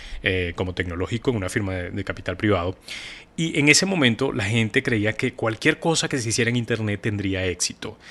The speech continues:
Así que no era tan, tan complicado conseguir, digamos, algunos inversores para, para su idea. Era el boom del punto com, así que consiguió inversionista para su idea y arrancó con unos cuatro millones de dólares. Pero se perdieron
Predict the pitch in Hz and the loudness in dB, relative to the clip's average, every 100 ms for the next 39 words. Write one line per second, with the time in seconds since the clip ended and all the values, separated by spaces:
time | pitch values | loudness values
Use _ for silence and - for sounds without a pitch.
0 | - - - 123 123 120 123 131 123 - | -12 -6 -2 2 2 2 0 -2 -6 -4
1 | 110 107 104 104 107 107 123 113 113 101 | -2 0 -2 2 4 4 2 0 0 -2
2 | 98 104 98 104 104 - 98 92 95 95 | 0 0 0 -2 -2 -4 -6 -4 -4 -4
3 | - 131 101 92 - 90 92 - 92 - | -2 0 0 -2 -2 -2 -2 -2 -4 -6
4 | _ - 98 - 110 98 90 80 - - | _ -2 0 2 2 2 0 -4 -14 -14
5 | - - - 101 110 123 110 113 113 113 | -14 -12 -4 0 2 2 2 4 4 4
6 | 123 131 127 135 120 101 - - - 95 | 2 2 2 2 2 0 -6 -14 -10 -6
7 | 101 104 113 107 101 95 107 - 101 98 | -2 0 0 0 -2 0 0 0 -2 -4
8 | - 107 110 98 120 110 92 90 - 107 | -6 -6 -4 -4 0 0 0 -4 -2 0
9 | 95 92 - 104 - - 104 104 - - | 0 -2 4 4 4 0 0 0 0 2
10 | 110 - 123 120 101 95 92 95 - 110 | 2 4 -2 0 0 0 -2 -6 -6 0
11 | 95 87 98 - - - - - - - | 0 0 -6 -4 -4 -4 -10 -14 -14 -16
12 | - - 139 160 185 - - 127 117 104 | -18 -2 2 2 2 2 2 4 4 4
13 | 107 113 120 131 135 | 6 6 6 4 0